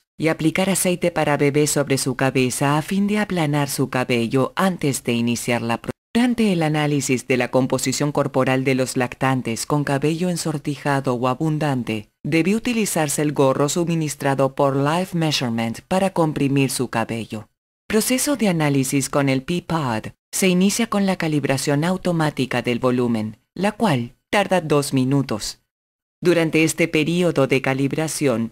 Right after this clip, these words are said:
se verifican otros aspectos de la evaluación mediante leyendas en la pantalla que orientan al operador a través de cada paso de la secuencia del análisis.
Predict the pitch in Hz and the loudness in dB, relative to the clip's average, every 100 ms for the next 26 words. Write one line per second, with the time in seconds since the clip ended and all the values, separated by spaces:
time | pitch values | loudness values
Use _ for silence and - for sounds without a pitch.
0 | - - 202 190 190 226 226 269 262 247 | -8 0 2 2 2 -2 -2 -2 -2 -2
1 | 226 190 - 165 - 147 139 139 139 131 | -2 -2 0 -2 0 -2 0 2 2 2
2 | 131 131 135 - 123 113 110 165 180 175 | 0 2 0 2 0 0 -2 0 0 2
3 | 170 165 160 156 160 170 165 143 135 127 | 0 2 0 0 0 0 0 -2 -2 -2
4 | 127 139 139 131 113 117 127 160 165 170 | -2 -2 -2 -2 -4 -2 -2 0 0 0
5 | 190 220 220 175 151 139 139 131 127 127 | -4 -2 -4 0 0 0 0 0 0 0
6 | 120 131 - 147 156 147 151 139 - 214 | 0 -2 -2 0 0 0 -4 -2 -4 -4
7 | 247 233 - 160 - 127 117 160 165 160 | -4 -8 -4 -4 -2 -2 -2 2 2 2
8 | 147 160 - 165 165 151 127 120 117 117 | 0 -2 0 -2 0 -2 -2 -2 -2 -2
9 | 110 107 110 107 - | -4 -6 -10 -12 -14